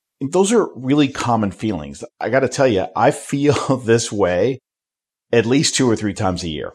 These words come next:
Okay, so if this <laughs> sounds familiar, just know that you're in good company. It's a very natural thing to feel, and I certainly go through this quite a bit, which is why I'm talking about it today. Sometimes I get so frustrated, I just wanna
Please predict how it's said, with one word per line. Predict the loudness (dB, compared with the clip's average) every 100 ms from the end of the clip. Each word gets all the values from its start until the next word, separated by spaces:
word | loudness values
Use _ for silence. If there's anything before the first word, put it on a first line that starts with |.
| _
Okay, | -12 -2 -2 -2
so | -2 0 2 2 0 -2 -2 -4
if | -4 -4 -2
this | -2 0
<laughs> |
sounds | 0 0 -2
familiar, | -4 0 2 2 2 0
just | 0 -4 0
know | 0 2 2
that | 0 -2
you're | 0 0
in |
good | -2 -6
company. | -2 -4 -4 -10 -16 _ _ _ _ -14
It's | -10
a |
very | 0 2 2
natural | 0 0 0 -4
thing | -2 -4 -6
to |
feel, | -6 -2 0 0 -2 _ _ _ _
and | -2 0 0 0 0
I | 0
certainly | 0 -2 -4 -2
go | -2
through | -2 -2
this | -6 -6
quite | 0 2 4
a |
bit, | 4 2
which | -6 -8
is | -6
why | -6
I'm | -6
talking | -6 -4 -2 -4
about | -4 -4
it | -4
today. | -6 -6 -8 -12 _ _ _ _ _
Sometimes | -2 0 2 0 0 -4 -10 _ _ _ _
I | 0 2
get | 2 0
so | 2 0
frustrated, | 2 -2 0 0 0 0
I | -2 -4
just | -4 -4
wanna | -2 -2